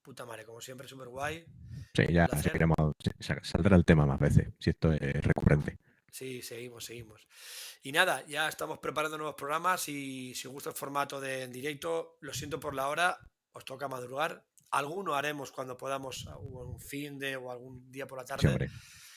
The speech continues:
Speaker 1: algo haremos seguro.
Speaker 2: Cuando se
Speaker 1: Venga.
Speaker 2: pueda lo vamos programando así y ya está.
Speaker 1: Ahí estamos.
Speaker 2: Pero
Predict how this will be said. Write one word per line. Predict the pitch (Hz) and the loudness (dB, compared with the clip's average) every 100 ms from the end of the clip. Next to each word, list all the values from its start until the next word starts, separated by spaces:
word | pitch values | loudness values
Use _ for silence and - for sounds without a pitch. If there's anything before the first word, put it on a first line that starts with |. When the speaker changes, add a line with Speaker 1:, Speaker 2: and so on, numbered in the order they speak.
| - | -10
Speaker 1:
algo | - 135 | -6 -4
haremos | 131 135 135 | -6 -6 -8
seguro. | 127 113 110 _ - - | -8 -14 -20 _ -16 2
Speaker 2:
Cuando | 87 80 | 6 8
se | - | 6
Speaker 1:
Venga. | 82 90 | 6 4
Speaker 2:
pueda | 90 | 4
lo | 82 | 4
vamos | 85 80 | 4 12
programando | - 76 76 76 - | 12 12 4 0 0
así | - 76 | -2 -4
y | |
ya | - | -6
está. | - - - - - - | -6 -10 -10 -16 -18 -12
Speaker 1:
Ahí | 131 | -10
estamos. | 120 - - | -10 -4 2
Speaker 2:
Pero | - - | 4 4